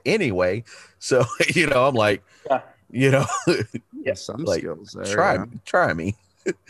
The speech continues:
Speaker 2: Yeah.
Speaker 1: You know, eighteen years old, cocky, arrogant. You know how it is.
Speaker 3: So, okay. So what happens after you get that first match? You just, like,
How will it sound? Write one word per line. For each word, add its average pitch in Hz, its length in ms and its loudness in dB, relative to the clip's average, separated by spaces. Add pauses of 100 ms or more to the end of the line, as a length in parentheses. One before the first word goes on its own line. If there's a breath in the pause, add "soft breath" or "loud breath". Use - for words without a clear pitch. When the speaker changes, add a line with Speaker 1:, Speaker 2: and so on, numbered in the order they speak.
Speaker 2:
Yeah. 170 300 2
Speaker 1:
You 151 60 -6
know, 202 340 2
eighteen 147 380 2
years 127 260 2
old, 117 340 2
cocky, 110 640 0 (440 soft breath)
arrogant. 98 580 2 (160)
You 339 80 -2
know 95 140 2
how 78 120 0
it 69 80 -6
is. 76 320 -6 (440)
Speaker 3:
So, 208 220 2
okay. 190 420 0
So - 200 -6
what 202 220 0
happens 196 460 -4
after 156 300 -4
you 151 100 -8
get 147 220 -8
that 127 260 -6
first 131 280 -8
match? 120 380 -8
You 120 80 -10
just, 117 240 -12
like, 113 380 -8